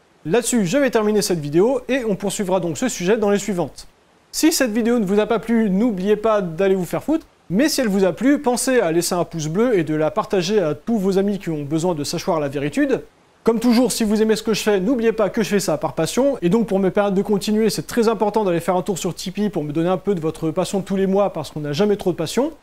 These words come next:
Merci de m'avoir écouté jusqu'au bout. Moi, je vous dis à la prochaine pour une vidéo sur la domestication du chien. Et je peux déjà vous dire que c'est un sujet vraiment captivant, donc si c'est pas déjà fait, abonnez-vous parce que vous voulez pas rater ça.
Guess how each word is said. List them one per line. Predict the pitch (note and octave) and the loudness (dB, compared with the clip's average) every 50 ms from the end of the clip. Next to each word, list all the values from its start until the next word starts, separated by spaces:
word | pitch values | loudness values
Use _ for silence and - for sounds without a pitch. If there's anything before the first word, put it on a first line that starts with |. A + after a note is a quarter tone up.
| _ _ _ _ _ _ _ _ - E3 | _ _ _ _ _ _ _ _ -2 0
Merci | G3+ C4+ - - - B3 | 0 0 2 2 2 2
de | |
m'avoir | B3+ A#3+ G3+ A3+ A3+ | 2 4 4 2 2
écouté | G3+ A3 A3+ G#3 A#3+ | 2 0 0 0 2
jusqu'au | G#3+ A3 G3+ - - A#3+ | 2 0 0 0 0 0
bout. | G#3+ G3+ A#3+ A#3+ A#3 | 2 2 2 2 2
Moi, | F#3 F#3 F3+ | 2 0 0
je | D#3 | 0
vous | F3+ F#3+ | 0 0
dis | F3 G3+ | 2 2
à | G3 | 2
la | G3+ F#3+ | 2 0
prochaine | G3 G#3+ F#3+ - A3 G#3 | 0 -2 -2 -2 -2 -4
pour | D#3+ - E3 E3+ | -2 -2 -4 -4
une | D#3 | -2
vidéo | C#3 D#3 F#3 F#3+ | 0 2 2 2
sur | F3+ - D#3 | 2 0 -4
la | D3+ | -2
domestication | D3 D#3 D#3+ D3+ - - - F#3 E3 - - F#3+ D#3+ | -2 -2 -4 -4 -6 -4 -2 -2 -2 -2 -2 -4 -4
du | C3+ C#3+ C3 | -6 -8 -6
chien. | - - G#3+ A3 C4 D#4+ - - _ _ _ _ - | -4 -2 0 0 0 -2 -6 -10 _ _ _ _ -2
Et | A#3 C4+ B3 | -2 -2 -2
je | - | -2
peux | - - A#3 G3+ | -2 -2 0 0
déjà | G#3+ F#3 G#3 G3+ | 0 2 0 0
vous | E3+ F#3+ | 0 0
dire | G3+ A3+ C4 - | 0 0 0 -2
que | - G3 | -2 -4
c'est | E3+ - - F3 | -4 -4 -4 -4
un | E3 | -4
sujet | - E3 D3 D3 C#3+ | -4 -6 -6 -6 -8
vraiment | C3 C3 E3 B3 C4+ C#4 B3+ | -6 -2 -2 0 0 0 0
captivant, | - G#3 - - F#3+ F3+ A3 C4 D4+ | -2 -4 -4 -4 -2 0 2 2 2
donc | C4+ G3 F#3 D#3+ - | 0 -2 -4 -4 -4
si | - B3 | -4 -4
c'est | - - A3 | -2 -2 0
pas | - A3 G#3 | 0 0 0
déjà | F#3 F#3 F#3 G#3 G#3 | 0 2 2 2 0
fait, | G3+ - A3 A3+ A3+ | 0 0 0 0 0
abonnez-vous | - F3 E3+ F3 F3 F3 E3+ G3+ C#4+ | 0 -2 0 0 0 0 2 2 0
parce | D4 D4 G#3+ G#3 G3+ | 0 0 -2 -2 -2
que | - C4+ | -2 -4
vous | C4+ A#3+ G3 A#3 G#3+ | -4 -2 -2 -4 -4
voulez | G3 A3+ A#3 A3 | -2 -2 -4 -2
pas | G#3+ C4 | -2 0
rater | A#3+ A3 F#3+ A3 | -2 0 -2 -2
ça. | G3 - E3 - - | -4 -4 -4 -6 -6